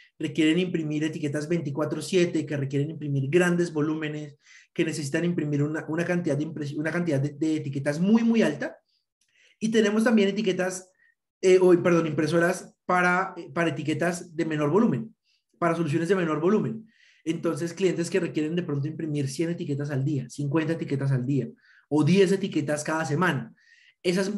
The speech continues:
esos modelos más pequeños, más versátiles y mucho más económicos que se ajustan precisamente a las necesidades que, que podemos llegar a encontrar.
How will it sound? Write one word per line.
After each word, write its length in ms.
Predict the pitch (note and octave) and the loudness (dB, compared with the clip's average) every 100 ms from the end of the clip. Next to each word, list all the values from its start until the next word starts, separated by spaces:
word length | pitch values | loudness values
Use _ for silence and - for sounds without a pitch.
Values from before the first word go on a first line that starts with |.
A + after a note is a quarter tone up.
| F#3+ | 0
esos 200 | F#3+ A3+ | 2 4
modelos 400 | G#3+ F3+ F3+ G3 | 4 4 2 0
más 220 | G3+ G3 | -4 -4
pequeños, 580 | G3+ G3 G3 F#3+ F3+ E3+ | -6 -2 0 0 -2 -2
más 320 | F#3+ F#3+ F3+ | 0 0 0
versátiles 640 | F#3 F3+ F#3 F3 F3 F3 E3 | -4 -6 -8 -4 0 0 -2
y 80 | |
mucho 320 | D#3 F3+ F#3+ G3+ | -4 -4 -2 -4
más 160 | F#3+ | -4
económicos 640 | F#3 F#3 D3 C#3+ C#3+ E3 _ - - _ | -4 -2 -2 -4 -6 -10 _ -20 -20 _
que 120 | E3 | -4
se 100 | C#3+ | -2
ajustan 480 | C#3+ - G#3 G#3 G3 | -2 -2 -2 0 0
precisamente 540 | F#3+ E3 D3 D3 D3+ | -2 -4 -4 -4 -2
a 20 | D#3 | -2
las 160 | D3+ | -2
necesidades 640 | D#3 C#3+ C3 B2 A#2+ A#2 | -2 -4 -2 -2 -2 -4
que, 200 | - B2 | -4 -6
que 120 | - C#3 | -2 -2
podemos 320 | C#3 C3+ D3 | 2 2 2
llegar 180 | D3+ B2+ | 2 0
a 40 | |
encontrar. 520 | B2+ C3+ C#3 D#3 - | -2 0 0 0 -4